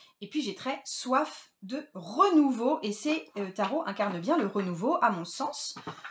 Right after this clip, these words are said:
Donc je vais juste te montrer, il y a le Shadowscapes Tarot, qui est un jeu extrêmement par-, par-, pastel, pardon, extrêmement, euh, féerique,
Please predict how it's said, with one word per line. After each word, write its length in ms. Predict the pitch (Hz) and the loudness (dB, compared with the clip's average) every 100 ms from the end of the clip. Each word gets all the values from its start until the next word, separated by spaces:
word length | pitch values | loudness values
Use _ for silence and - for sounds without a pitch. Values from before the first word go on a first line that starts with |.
| - | -6
Donc 100 | 226 | -4
je 100 | 226 | -4
vais 80 | 214 | -4
juste 200 | 240 427 | -2 -2
te 80 | - | 2
montrer, 420 | 277 247 - 277 | 4 2 0 0
il 60 | 359 | 2
y 60 | 240 | 2
a 40 | |
le 140 | 165 151 | 0 -2
Shadowscapes 800 | - 285 262 247 - - 220 196 - - | 0 2 2 0 -4 -4 -4 -4 -6 -6
Tarot, 360 | - 156 175 - _ _ _ _ _ _ _ _ - _ | -6 -4 -4 -6 _ _ _ _ _ _ _ _ -20 _
qui 140 | - | -8
est 20 | 208 | -4
un 120 | 190 | -4
jeu 300 | 180 180 - _ _ _ _ - | -4 -8 -10 _ _ _ _ -8
extrêmement 580 | 427 440 - - 302 285 | -8 -8 -4 0 2 0
par-, 300 | 262 233 226 - - - - _ | 2 2 2 -6 -10 -12 -16 _
par-, 200 | 220 - - | -10 -8 -4
pastel, 580 | - 294 - - 226 277 | -2 -2 -6 -4 -2 -2
pardon, 320 | 196 175 170 - _ _ _ _ | -6 -4 -8 -10 _ _ _ _
extrêmement, 640 | 220 - - 330 349 359 349 | -16 -14 -2 0 0 0 0
euh, 240 | 233 202 185 - | 0 -2 -6 -12
féerique, 760 | - 349 349 285 294 - - | -8 -4 -4 -4 -8 -16 -20